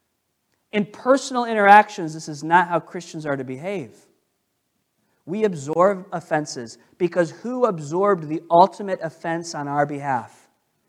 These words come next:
Jesus. We realize that we are forgiven.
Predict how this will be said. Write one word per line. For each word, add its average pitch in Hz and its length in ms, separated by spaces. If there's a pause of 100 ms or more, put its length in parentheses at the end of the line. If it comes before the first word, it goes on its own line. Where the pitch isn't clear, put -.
(680)
Jesus. 165 640 (480)
We 254 160
realize 226 680
that 185 220
we 214 500
are 196 280
forgiven. 147 1300